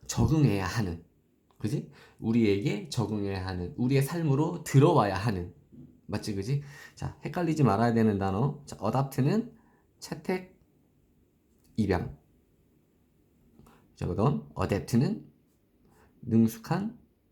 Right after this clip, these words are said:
자, 능숙한 사람. 그다음에 adapt는, 자, 여기에서는, 자, 적응하다. 그다음에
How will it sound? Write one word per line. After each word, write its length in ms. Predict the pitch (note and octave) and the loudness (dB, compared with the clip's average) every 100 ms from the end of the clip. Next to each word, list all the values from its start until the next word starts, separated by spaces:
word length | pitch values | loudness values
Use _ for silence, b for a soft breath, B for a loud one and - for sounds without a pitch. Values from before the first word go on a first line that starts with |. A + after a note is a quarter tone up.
| _ _ _ _ _ _ _ _ _ _ _ _ _ _ _ _ _ - | _ _ _ _ _ _ _ _ _ _ _ _ _ _ _ _ _ -12
자, 120 | F#2 | -6
능숙한 440 | - A2 - - | -2 -2 -2 -4
사람. 320 | F#2 A2+ F2+ C#3+ _ _ _ _ _ _ _ _ _ _ _ _ _ _ _ _ _ _ _ _ _ _ _ _ _ _ _ _ _ _ _ _ _ _ _ _ | -2 -2 -4 -8 _ _ _ _ _ _ _ _ _ _ _ _ _ _ _ _ _ _ _ _ _ _ _ _ _ _ _ _ _ _ _ _ _ _ _ _
그다음에 460 | - E2+ G2 F3+ - B - | -6 -4 -2 -4 -8 B -6
adapt는, 640 | F#2 F2+ - A2+ F#3 A3+ - b b b b | -2 -2 0 0 0 -2 -8 b b b b
자, 160 | - E2 | -10 -6
여기에서는, 640 | E2 E2 F2 A#2 G3 A#3 - _ | -6 -4 -2 0 0 -4 -10 _
자, 180 | - C3+ | -16 -14
적응하다. 720 | - G#2 G#2 G2+ F2 C#3 A3+ - _ _ _ _ _ _ _ _ _ _ _ b b _ - | -4 -2 0 0 0 -2 -4 -10 _ _ _ _ _ _ _ _ _ _ _ b b _ -18
그다음에 520 | - E2+ A2 G3 A3 | -8 -2 -2 -2 -6